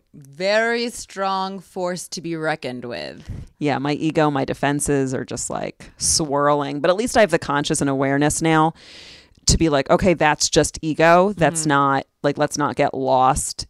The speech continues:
Speaker 2: in
Speaker 1: Yeah,
Speaker 2: that."
Speaker 1: it doesn't define you. It's not who you are. It's not, it's just a part of you, just like anything else that is a part of you. And you can put it to the side so you can focus on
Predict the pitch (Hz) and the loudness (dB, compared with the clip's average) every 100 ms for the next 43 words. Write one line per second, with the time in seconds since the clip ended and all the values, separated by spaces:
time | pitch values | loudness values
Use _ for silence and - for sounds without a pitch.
0 | _ - 156 180 165 156 160 208 202 185 | _ -2 2 4 4 4 2 0 -2 -4
1 | 165 175 - 175 165 160 160 147 143 170 | -8 -10 -10 -8 -6 -6 -8 -10 -8 -8
2 | 165 - 180 151 160 160 160 160 - 170 | -8 -10 -10 -6 -6 -6 -6 -10 -8 -8
3 | 110 - 190 175 - - - 165 165 - | -8 -10 -10 -10 -12 -20 -10 -6 -6 -6
4 | 151 156 139 156 156 147 165 156 147 160 | -8 -6 -8 -10 -12 -10 -12 -12 -12 -12
5 | 151 151 151 147 151 - 151 - 139 147 | -12 -12 -8 -8 -8 -10 -12 -12 -16 -16
6 | 151 151 131 135 139 143 143 156 156 143 | -14 -12 -14 -14 -14 -12 -12 -14 -14 -14
7 | 156 170 - 180 196 - 156 160 160 - | -12 -12 -10 -8 -8 -4 -2 -2 -4 -8
8 | 147 139 151 - 147 156 151 143 147 143 | -12 -12 -16 -16 -16 -16 -16 -16 -14 -16
9 | 139 | -18